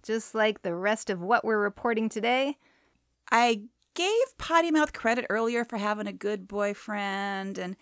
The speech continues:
Speaker 1: Oh, shit. This is gonna come back and bite me.
Speaker 2: was
Speaker 1: I can
Speaker 2: Hanley
Speaker 1: see this.
Speaker 2: Ramirez actually a boyfriend or just somebody you really admired?
Speaker 1: He was a wannabe. I mean, I've been with Pookie all the way, but
Speaker 2: Yeah, he has a wannabe boyfriend.
Speaker 1: I
Speaker 2: Uh,
Speaker 1: was crushed, as you all may recall from a couple episodes ago, when the Red Sox tried to,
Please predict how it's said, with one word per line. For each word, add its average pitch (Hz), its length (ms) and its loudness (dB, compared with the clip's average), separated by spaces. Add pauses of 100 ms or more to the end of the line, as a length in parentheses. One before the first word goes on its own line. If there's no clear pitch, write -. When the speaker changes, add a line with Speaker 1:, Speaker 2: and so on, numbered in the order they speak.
(140)
Speaker 1:
Oh, 185 200 0
shit. - 360 -10
This 196 160 -4
is 185 100 -6
gonna - 180 -8
come 170 140 -6
back 160 160 -6
and 180 100 -8
bite 170 160 -8
me. 175 140 -10
Speaker 2:
was 349 220 4
Speaker 1:
I - 20 6
can 403 120 0
Speaker 2:
Hanley 466 120 0
Speaker 1:
see 494 80 -2
this. 480 80 -2
Speaker 2:
Ramirez 330 320 4
actually 302 440 2
a 285 40 0
boyfriend 277 420 2
or 233 120 2
just 415 260 2
somebody 294 300 4
you 220 100 -2
really 185 240 -2
admired? 160 240 0
Speaker 1:
He 370 140 8
was 269 200 10
a 208 60 6
wannabe. 170 420 0
I 165 80 -4
mean, 202 160 -2
I've 226 140 4
been 233 200 6
with 196 180 0
Pookie 196 340 0
all 185 80 6
the 180 80 2
way, 175 400 2
but 165 300 -2
Speaker 2:
Yeah, 254 180 6
he 311 80 4
has 415 100 0
a 392 60 2
wannabe 220 340 4
boyfriend. 196 480 2
Speaker 1:
I 220 140 12
Speaker 2:
Uh, 254 40 10
Speaker 1:
was 233 200 8
crushed, - 840 6
as 190 240 2
you 170 140 -2
all 156 320 -2
may 185 260 -4
recall 165 360 0
from 165 160 -4
a 165 40 -4
couple 185 240 -4
episodes 165 460 -6
ago, 165 240 -4
when 165 140 -6
the 170 80 -6
Red 175 180 -6
Sox - 480 -6
tried - 300 -6
to, - 260 -8